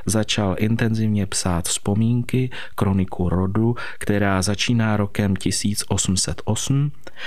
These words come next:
podle vyprávění jeho tatínka. Další část, jak sám píše, je o mně, jak běhám po Žižkově, jsem svědkem různých událostí a drbů a končí legráckami na vojně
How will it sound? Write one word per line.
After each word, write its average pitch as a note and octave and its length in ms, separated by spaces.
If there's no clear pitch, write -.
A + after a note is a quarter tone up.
podle G#2 280
vyprávění G#2+ 640
jeho G2+ 160
tatínka. A#2 640
Další A2+ 420
část, C3 500
jak G#2 180
sám F2+ 260
píše, A2+ 400
je F2 220
o G2 140
mně, A#2+ 420
jak F#2+ 220
běhám A2 400
po F#2+ 180
Žižkově, G2 840
jsem G2 240
svědkem G2+ 480
různých A2+ 540
událostí G#2 800
a F2 120
drbů A2+ 520
a F#2+ 100
končí A#2 640
legráckami A2+ 760
na F2+ 140
vojně A2+ 540